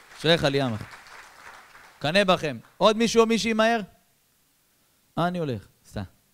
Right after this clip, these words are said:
עוד מישהו או מישהי? מה קורה למעלה, הטריבונה של הפמיליה? אה, אה, כולם שם בסדר? אני חותם ברכה. יש אולי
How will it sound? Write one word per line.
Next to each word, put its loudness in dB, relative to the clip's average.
עוד 0
מישהו 2
או 4
מישהי? -2
מה -4
קורה -4
למעלה, -6
הטריבונה -8
של -10
הפמיליה? -10
אה, -6
אה, -8
כולם -8
שם -10
בסדר? -8
אני -6
חותם -4
ברכה. -4
יש -4
אולי -4